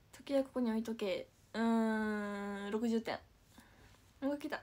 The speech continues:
ありがとうございます。はい。超楽しみですね。本当に。柏崎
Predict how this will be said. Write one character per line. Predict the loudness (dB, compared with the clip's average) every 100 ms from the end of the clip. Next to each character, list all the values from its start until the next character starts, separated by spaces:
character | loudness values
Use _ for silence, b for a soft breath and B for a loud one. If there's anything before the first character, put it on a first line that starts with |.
| -2
あ |
り | -2
が | -2
と | -4 -4
う |
ご | -4
ざ | -2 -2
い |
ま | -2 -4
す。 | -6 -14 -20 -20 -20 -20 -20 -20 _ -20 -20 -20 -20 -20 _ -20 -20 -20 -20 _ _ _ -20 _ _ _ _ -20 -20 -20 -20 -20 -20 -20 -20 -20 -20 -20 -20 -20 -20 -20 -20 -20 -20 -20 -4
は | 2 2 2
い。 | -4 -12 -16 -18 -14
超 | 4 6 10
楽 | 10 10
し | 4 2
み | 2 4 2
で | 0
す | -2
ね。 | 2 4 4 0 -18 -20 -6
本 | -4
当 | -4
に。 | -6 -6 -8 -14 -20 -20 -20 -20 -20 -20 -20 -20 -20 -20
柏 | -20 -12 -6
崎 | -4